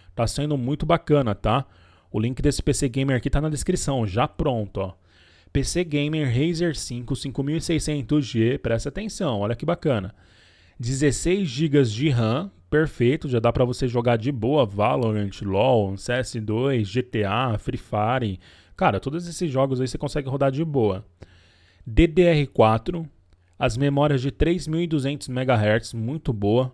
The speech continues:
rápida. Então são dezesseis gigas de ram com memória rápida. Ele tem S S D quarenta oitenta. Então assim, ó, o S S D Fury da Kingston,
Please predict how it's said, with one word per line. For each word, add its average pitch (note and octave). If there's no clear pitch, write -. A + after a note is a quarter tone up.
rápida. B2+
Então A#2+
são A#2
dezesseis B2
gigas B2
de A#2
ram A2
com A#2
memória A2+
rápida. G2+
Ele F#3+
tem C3+
S D#3+
S E3
D A#2
quarenta C#3
oitenta. D#3
Então B2
assim, D3+
ó, A2
o A2
S C3
S C3+
D C#3+
Fury C3+
da A#2
Kingston, C#3+